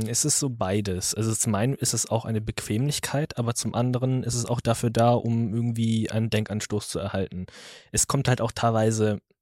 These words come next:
naja, jeder Schüler ist individuell und es kommt auch teilweise auf den Unterricht an. Habe ich jetzt Bock auf Wirtschaft und möchte ich mich da jetzt wirklich ranhängen, um zu verstehen, wie das jetzt funktioniert?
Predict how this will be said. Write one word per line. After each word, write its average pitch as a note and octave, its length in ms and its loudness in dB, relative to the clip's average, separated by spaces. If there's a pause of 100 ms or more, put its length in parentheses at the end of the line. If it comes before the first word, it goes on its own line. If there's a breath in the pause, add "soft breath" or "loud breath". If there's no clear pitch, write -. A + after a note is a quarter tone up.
(280)
naja, G2+ 220 0
jeder A2+ 260 4
Schüler A#2+ 240 4
ist A2+ 120 0
individuell A#2 540 2
und B2 60 0
es A2+ 120 -2
kommt - 260 -4
auch - 100 -10
teilweise A2 600 2
auf - 180 -2
den G#2+ 160 -8
Unterricht G#2+ 480 0
an. G2 140 -6
Habe F#2 180 -4
ich G2+ 80 -6
jetzt - 160 -6
Bock - 240 0 (420 loud breath)
auf A2+ 360 -6
Wirtschaft D3+ 920 0
und A2+ 380 -2
möchte A2+ 240 -4
ich - 140 -6
mich A#2+ 140 -4
da A2+ 100 -2
jetzt A2 220 -2
wirklich - 360 -6
ranhängen, D3+ 480 -2
um C3 160 -8
zu - 140 -6
verstehen, C3+ 600 -4
wie E3+ 120 -4
das - 180 -4
jetzt D#3+ 160 -6
funktioniert? D#3+ 600 -4